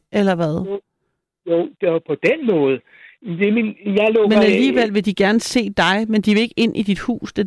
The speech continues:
Speaker 1: det, jeg ikke forstår. Hvor, jeg forstår ikke rigtig, hvad forskellen er.
Speaker 2: Prøv at forklare nu. Det vil, de vil ikke ind, fordi de har hørt et rygte, at jeg bor i en genbrugsforretning af dametøj.
Speaker 1: Mm.
Speaker 2: Og jeg,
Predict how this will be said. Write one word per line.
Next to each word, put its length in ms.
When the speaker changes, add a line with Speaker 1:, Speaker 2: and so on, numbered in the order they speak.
Speaker 1:
det, 80
jeg 80
ikke 120
forstår. 440
Hvor, 160
jeg 200
forstår 180
ikke 200
rigtig, 260
hvad 140
forskellen 720
er. 200
Speaker 2:
Prøv 140
at 80
forklare 400
nu. 200
Det 160
vil, 220
de 120
vil 100
ikke 180
ind, 160
fordi 340
de 120
har 100
hørt 260
et 140
rygte, 280
at 420
jeg 340
bor 280
i 200
en 80
genbrugsforretning 1000
af 80
dametøj. 600
Speaker 1:
Mm. 420
Speaker 2:
Og 140
jeg, 140